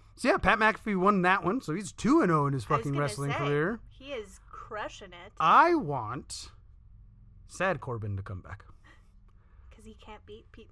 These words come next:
Speaker 2: Pat McAfee?
Speaker 1: <laughs> I, I he should come back as, that is probably the greatest gimmick in, like, the last, I mean, again, I don't really watch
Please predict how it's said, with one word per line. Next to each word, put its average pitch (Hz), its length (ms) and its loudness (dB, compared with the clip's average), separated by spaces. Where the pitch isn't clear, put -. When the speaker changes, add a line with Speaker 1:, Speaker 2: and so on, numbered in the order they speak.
Speaker 2:
Pat 233 200 -12
McAfee? - 480 -16
Speaker 1:
<laughs> - 60 -14
I, 131 100 -4
I 113 40 -6
he 160 60 -10
should - 240 -14
come 165 200 -8
back 135 240 -8
as, 135 160 -14
that 214 260 4
is 220 140 -2
probably 240 680 8
the 226 120 0
greatest 175 460 2
gimmick 170 420 -4
in, 160 140 -2
like, 156 240 -2
the 151 100 -4
last, 143 460 0
I 147 80 -2
mean, 160 120 2
again, 151 300 0
I 139 80 0
don't 156 160 0
really 151 200 0
watch 127 640 -4